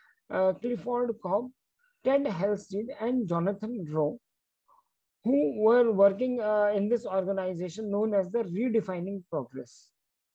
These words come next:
They proposed this term, which is an alternate to G D P. It considers all the parameters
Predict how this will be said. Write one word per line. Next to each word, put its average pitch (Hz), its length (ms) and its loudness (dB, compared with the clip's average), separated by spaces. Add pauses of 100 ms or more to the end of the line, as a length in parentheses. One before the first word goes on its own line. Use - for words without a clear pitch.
(520)
They 269 200 4
proposed 247 800 0
this 233 220 2 (140)
term, 214 380 2 (340)
which 254 400 -2
is 254 320 0
an 247 140 -2
alternate 262 720 0
to 262 180 -2
G 165 200 4
D 180 160 4
P. 143 200 -8 (960)
It 233 160 -2
considers 262 640 4 (100)
all 269 260 2
the 285 80 8
parameters 214 800 0